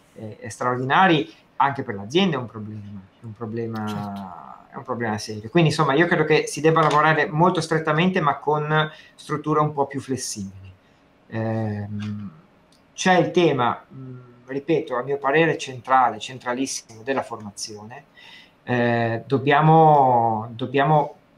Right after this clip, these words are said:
Speaker 1: della formazione che poi è strettamente legata a quello che dicevi tu, servono persone nuove, questo sicuramente sì, ma comunque in generale, eh,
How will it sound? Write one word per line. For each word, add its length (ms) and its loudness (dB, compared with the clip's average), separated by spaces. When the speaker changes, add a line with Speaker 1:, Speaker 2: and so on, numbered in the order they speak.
Speaker 1:
della 180 2
formazione 420 2
che 100 -2
poi 160 2
è 20 2
strettamente 540 -2
legata 300 2
a 40 -2
quello 160 -2
che 60 -10
dicevi 300 -8
tu, 340 2
servono 460 0
persone 400 -4
nuove, 480 0
questo 280 -8
sicuramente 540 -6
sì, 180 0
ma 100 0
comunque 280 -2
in 100 0
generale, 720 4
eh, 560 -2